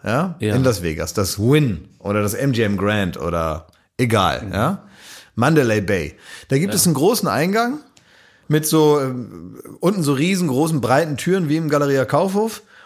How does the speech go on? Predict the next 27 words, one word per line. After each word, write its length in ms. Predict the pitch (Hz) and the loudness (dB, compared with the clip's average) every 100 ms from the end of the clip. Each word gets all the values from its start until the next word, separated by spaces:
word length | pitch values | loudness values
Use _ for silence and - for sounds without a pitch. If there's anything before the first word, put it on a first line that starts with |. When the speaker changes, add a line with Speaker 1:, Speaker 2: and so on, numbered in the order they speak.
| - | -4
Speaker 1:
und 140 | 139 | 2
da 80 | 147 | 2
gehen 220 | 156 156 | 4 2
alle 260 | 80 113 104 | 0 -2 -2
rein. 220 | 76 76 | -4 -8
Speaker 2:
Ja. 320 | 120 117 104 - _ _ - | -10 -8 -8 -10 _ _ -6
Speaker 1:
So, 240 | 104 76 - - | -4 -4 -10 -6
ne? 260 | 131 208 240 - | 0 0 -2 0
Und 320 | 156 165 151 | 2 2 2
das 120 | 160 | 2
Speaker 2:
Geht 80 | 170 | 2
Speaker 1:
ist 60 | 127 | 2
halt 180 | 135 147 | 4 4
Speaker 2:
mal 80 | |
Speaker 1:
praktisch, 220 | 117 113 107 | 4 2 0
Speaker 2:
rein. 80 | 104 | 0
Speaker 1:
das 140 | 165 | -2
ist 80 | 175 | 2
das 120 | 165 | 0
Oktoberfest. 600 | 143 - 143 127 107 95 | 0 0 2 2 0 -4
Und 100 | - 123 | -2 0
dann 240 | 220 247 | 0 0
gibt 180 | 220 - | -2 -4
es 140 | - | -4
aber 200 | - 120 | -2 -2
hinten 400 | 104 - 233 226 | -2 0 0 0
rechts 520 | 147 160 170 - - | -2 -2 -4 -8 -14